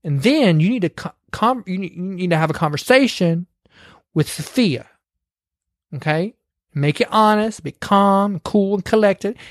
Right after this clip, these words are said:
and hear what Sophia has to say and figure out what's going on right now. Maybe she's cheating, maybe she's not, but you need to figure out what it is. And if she is cheating, you need to make a decision. You need to sit down, go to the beach somewhere, go somewhere by yourself, and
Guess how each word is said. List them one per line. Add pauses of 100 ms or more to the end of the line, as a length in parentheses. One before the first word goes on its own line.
(100)
and
hear
what
Sophia
has
to
say
and
figure
out
what's
going
on
right
now.
Maybe
she's
cheating,
maybe
she's
not, (240)
but
you
need
to
figure
out
what
it
is.
And
if
she
is
cheating, (240)
you
need
to
make
a
decision. (220)
You
need
to
sit
down,
go
to
the
beach
somewhere,
go
somewhere
by
yourself, (640)
and